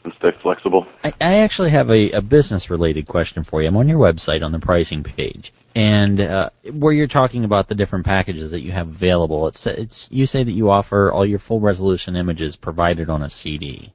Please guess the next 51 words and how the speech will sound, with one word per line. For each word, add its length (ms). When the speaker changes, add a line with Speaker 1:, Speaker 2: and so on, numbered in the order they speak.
Speaker 1:
That's 160
correct. 260
Speaker 2:
I 80
know 180
that 120
I've 140
seen 200
a 60
lot 220
of 100
debate 360
over 180
there, 160
and 100
I've 120
done 140
a 60
lot 200
of 100
internal 420
debate 320
myself, 720
but 320
do 120
you 380
have 540
any 340
issue 640
with 400
giving 360
up 240
the 80
control 600
of 100
that 260
final, 680
I, 180
I 140
guess 240
you 100
would 380
equate 440
it 100
to, 100
like, 180
giving 300
a 40
negative 720
to 180
that 280
client? 540